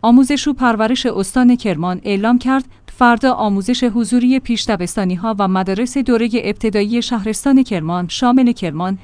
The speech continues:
ماهان، چترود، گلباف، راین و منطقه سیش، انار، بافت، برسیر، رابر،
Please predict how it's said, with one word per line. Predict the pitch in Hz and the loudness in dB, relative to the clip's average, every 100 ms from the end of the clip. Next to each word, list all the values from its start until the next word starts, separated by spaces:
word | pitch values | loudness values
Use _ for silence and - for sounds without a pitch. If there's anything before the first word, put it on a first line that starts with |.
| - | -4
ماهان، | 190 190 226 208 202 - | -2 0 -2 -2 -4 -8
چترود، | - 247 233 254 262 - - - | -2 0 0 0 0 -4 -10 -2
گلباف، | 190 165 196 233 - - - | -2 0 -2 -2 -6 -18 -10
راین | 185 185 226 226 | -2 0 2 2
و | 190 | 2
منطقه | 190 190 220 202 196 | 0 -2 -4 -4 -4
سیش، | - 214 196 - - _ - | -4 -4 -4 -12 -18 _ -4
انار، | 208 247 262 254 190 | 0 2 2 -2 0
بافت، | 208 247 - - 180 | 0 0 -8 -12 -2
برسیر، | 190 190 - 240 262 254 - | 0 0 -2 0 0 -2 -4
رابر، | 196 185 233 254 | -2 0 2 0